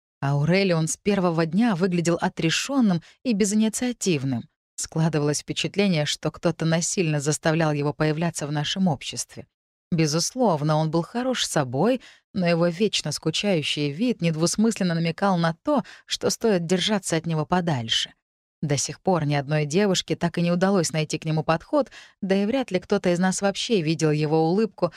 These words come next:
что выделяло его среди других холостяков.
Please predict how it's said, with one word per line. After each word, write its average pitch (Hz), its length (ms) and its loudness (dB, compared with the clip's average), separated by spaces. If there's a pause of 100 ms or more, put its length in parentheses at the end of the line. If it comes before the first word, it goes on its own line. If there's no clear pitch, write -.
что - 240 0
выделяло 175 460 2
его 165 220 2
среди 160 280 -4
других 156 320 0
холостяков. 156 840 -4